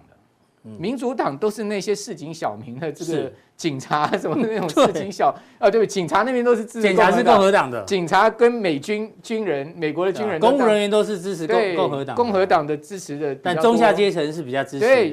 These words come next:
Speaker 1: 那种，
Speaker 2: 这个民主党。
Speaker 1: 那种所谓，<laughs> 我们也不要讲阶-，中下阶层，
Speaker 2: 啊，呃。
Speaker 1: 就民主党的支持者比较，比较普罗大众啦。
Speaker 2: 对，对，普罗大众。
Speaker 1: 啊，普罗大众啦。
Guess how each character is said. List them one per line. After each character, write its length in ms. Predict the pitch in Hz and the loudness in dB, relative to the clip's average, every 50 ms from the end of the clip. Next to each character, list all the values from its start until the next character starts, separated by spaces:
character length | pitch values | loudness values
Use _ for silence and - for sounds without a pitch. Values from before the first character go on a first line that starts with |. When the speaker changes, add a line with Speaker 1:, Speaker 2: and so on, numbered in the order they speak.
| 107 110 | -6 -6
Speaker 1:
那 140 | - 269 214 | -6 -2 -2
种， 140 | 226 175 | 0 -2
Speaker 2:
这 40 | 156 | -2
个 60 | 143 | -4
民 160 | 131 135 135 123 | -6 -8 -8 -8
主 160 | 127 127 120 | -8 -8 -8
党。 160 | 120 101 240 | -8 -6 -2
Speaker 1:
那 100 | 277 269 | -2 -2
种 160 | 202 202 160 | 0 -2 -2
所 180 | 143 - 175 175 | -2 -4 0 0
谓， 100 | 214 - - - - _ _ | 0 0 0 -4 -18 _ _
<laughs> 240 | _ _ _ _ _ - | _ _ _ _ _ -12
我 80 | - 156 | -12 -6
们 220 | - - 151 135 170 | -6 -6 -6 -6 -6
也 80 | 185 | -6
不 80 | 135 117 | -4 -2
要 100 | 175 180 | -2 -4
讲 200 | - - 139 110 127 - - - | -2 -4 -8 -10 -10 -12 -12 -8
阶-， 120 | - 185 - - | -8 -8 -8 -8
中 160 | - 202 190 180 | -12 -12 -10 -4
下 160 | 208 190 165 | -4 -4 -2
阶 160 | 147 - - | -2 -6 -8
层， 120 | - 151 - | -8 -8 -6
Speaker 2:
啊， 240 | 151 135 127 123 110 | -4 -4 -4 -4 -4
呃。 20 | |
Speaker 1:
就 140 | - - - | -2 -2 -2
民 180 | 220 214 233 233 | -2 -2 -4 -4
主 140 | 247 254 233 | -4 0 2
党 140 | 220 175 | 2 2
的 80 | 156 160 | 2 -2
支 180 | 160 - 233 208 | -6 -8 -12 -12
持 180 | 101 180 160 | -10 -10 -12
者 200 | 151 165 170 151 | -8 -4 -4 -4
比 120 | 156 - - | -4 -6 -4
较， 200 | - 208 202 - - - - - - - - - - - 254 | -2 -2 -2 -2 -6 -16 -20 -20 -20 -20 -20 -20 -18 -10 -4
比 100 | - 175 | -4 0
较 280 | 175 277 269 269 - - _ _ _ | 2 2 2 2 -2 -18 _ _ _
普 220 | _ - 190 175 160 | _ -4 -2 0 2
罗 140 | 170 180 226 | 2 2 4
大 220 | - 254 240 208 | 6 6 6 6
众 280 | - - 285 240 180 185 | 6 6 4 4 4 4
啦。 100 | 220 233 | 2 2
Speaker 2:
对， 60 | 233 | 2
对， 160 | 233 185 - - - _ - | 2 0 -2 -4 -14 _ -8
普 100 | 151 139 | -6 -4
罗 100 | 143 180 | 0 2
大 80 | 202 | 4
众。 60 | 180 | 4
Speaker 1:
啊， 60 | 165 147 | 4 4
普 80 | 165 | 2
罗 160 | 156 220 254 | 2 2 2
大 220 | 247 302 269 233 240 | 4 4 6 6 4
众 280 | 233 277 262 214 175 | 4 2 0 0 0
啦。 220 | 151 143 117 - | -4 -6 -6 -8